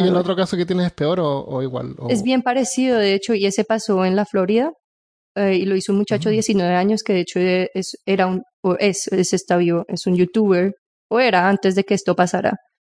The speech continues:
Speaker 1: Y pueden ver videos de él, era jugador de fútbol en su colegio y todo.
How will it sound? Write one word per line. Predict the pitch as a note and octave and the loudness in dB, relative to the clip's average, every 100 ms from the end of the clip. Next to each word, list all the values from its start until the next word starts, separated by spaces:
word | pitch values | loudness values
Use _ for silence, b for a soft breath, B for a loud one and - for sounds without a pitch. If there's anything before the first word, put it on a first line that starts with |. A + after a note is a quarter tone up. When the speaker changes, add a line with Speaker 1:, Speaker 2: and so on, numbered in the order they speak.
| _ _ _ _ _ | _ _ _ _ _
Speaker 1:
Y | - G3+ G3 | -2 0 0
pueden | F3 G3 F#3 | 0 0 0
ver | G3+ G3+ | 0 0
videos | G#3+ G#3+ | 0 0
de | A3 G#3+ | 2 2
él, | B3 | 2
era | G3+ | 0
jugador | G#3 A3+ A3+ | 0 0 0
de | F#3+ | -2
fútbol | F#3 G#3+ F#3+ G3 | -2 -2 0 0
en | G#3+ G#3 | 2 0
su | - G3 F3 | -2 -4 -2
colegio | E3 D#3 E3+ G3 G3+ | -2 0 0 0 -2
y | |
todo. | G3+ F#3+ G3 G3 A3 - | 0 0 2 0 -2 -8